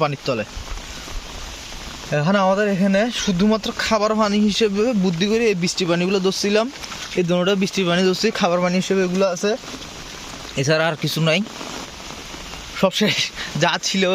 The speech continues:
পানিতে গেছে গা। এই দেখেন, এটা হচ্ছে পাকের ঘর আমাদের, আর এটা হচ্ছে থাকার ঘর, আর এটা এখনও কমপ্লিট হয় না বিল্ডিং এটা। তারপরও এটাতে কি করব, ছিল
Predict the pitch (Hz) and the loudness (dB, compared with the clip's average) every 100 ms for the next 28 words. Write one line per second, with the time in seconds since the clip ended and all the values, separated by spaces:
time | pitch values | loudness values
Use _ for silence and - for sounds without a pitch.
0 | 196 196 190 - - - 170 170 165 165 | 4 2 -2 -8 -12 -2 0 2 2 2
1 | 143 135 110 - 165 143 113 117 107 - | 2 0 -2 0 2 2 0 -2 -4 -8
2 | - 156 170 160 143 170 165 139 151 139 | -4 0 0 0 0 0 0 0 2 2
3 | 127 127 147 - - - - 143 135 143 | 0 0 0 -2 -12 -12 -2 0 2 0
4 | - 156 170 147 143 151 156 - - - | -2 -2 0 0 0 0 0 -2 -10 -2
5 | 139 139 175 165 185 185 170 170 180 170 | 0 2 2 2 2 2 2 2 2 2
6 | 147 143 135 135 120 156 - - - - | 2 2 2 2 2 0 -2 -10 -10 -6
7 | - 156 151 170 180 190 160 165 190 185 | 0 0 0 2 4 2 2 0 2 2
8 | 185 190 165 156 147 139 - - | 2 0 2 2 4 2 0 2